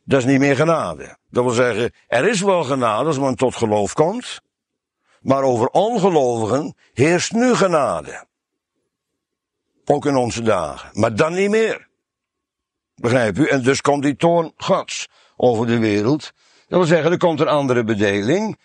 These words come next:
Nou is het eigenaardige, wij kennen dan dikwijls nog de bedeling van het koninkrijk. We geven er maar een term aan natuurlijk, hè.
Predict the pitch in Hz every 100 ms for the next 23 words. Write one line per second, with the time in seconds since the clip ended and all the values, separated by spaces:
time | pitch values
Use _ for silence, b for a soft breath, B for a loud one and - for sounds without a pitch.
0 | _ - 160 147 147 127 139 170 175 165
1 | 139 127 131 117 202 214 208 165 147 117
2 | 98 - - 127 175 131 123 107 113 139
3 | 110 - - _ _ - - 135 135 139
4 | 120 113 101 104 98 - 170 170 165 170
5 | 175 180 - - - 98 113 104 107 107
6 | 98 98 120 104 98 104 117 92 101 113
7 | 117 107